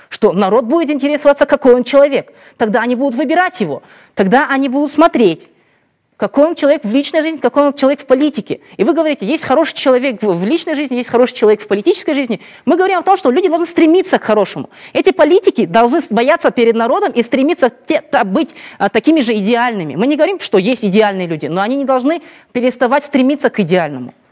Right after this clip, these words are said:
Вот о чем мы сегодня говорим. Исходя из этого, мы утверждаем, что для развития, для развития самих политиков, для того, чтобы народ, э, брал пример политиков, они должны контролировать этих политиков через личную жизнь, потому что в личной жизни они могут укрывать все свои коррупционные дохо-, а,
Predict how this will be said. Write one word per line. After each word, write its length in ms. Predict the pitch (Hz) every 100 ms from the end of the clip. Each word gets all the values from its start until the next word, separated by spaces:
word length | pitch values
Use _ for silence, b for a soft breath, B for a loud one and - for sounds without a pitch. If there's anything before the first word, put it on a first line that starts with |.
| _
Вот 200 | 185 277
о 40 | 254
чем 180 | 233
мы 80 | 180
сегодня 300 | - 165 151
говорим. 360 | 151 143 123 - b
Исходя 340 | 226 - 262 311
из 180 | 302 285
этого, 300 | 370 247 160
мы 140 | 247
утверждаем, 560 | 277 277 240 247 165 - B B
что 140 | 233
для 140 | 247
развития, 560 | 262 240 320 - 190 120 _ _
для 160 | 175 233
развития 420 | 233 311 233 165
самих 320 | - 254 339
политиков, 420 | - 262 233 170 151
для 140 | 185
того, 160 | 240 262
чтобы 280 | 262 202 B B
народ, 440 | 214 240 302 - - B B B
э, 380 | - 170 165 156 - - 196
брал 340 | 170 185 285 302
пример 380 | 277 254 311 339
политиков, 500 | 254 247 196 147 -
они 240 | 160 254
должны 320 | 294 269 226
контролировать 640 | - 185 220 226 262 196 151
этих 220 | - -
политиков 360 | 147 - 156
через 280 | 156 247 208
личную 360 | 196 240 208 170
жизнь, 160 | 151
потому 200 | 160 180
что 160 | 202 202
в 40 |
личной 300 | 240 302 285
жизни 220 | 208 175 165
они 160 | 214
могут 240 | 226 214 220
укрывать 320 | 214 214 - B B
все 120 | 247
свои 220 | 240 233
коррупционные 640 | 226 226 214 254 240 254 247
дохо-, 240 | 233 233 214
а, 260 | 202 170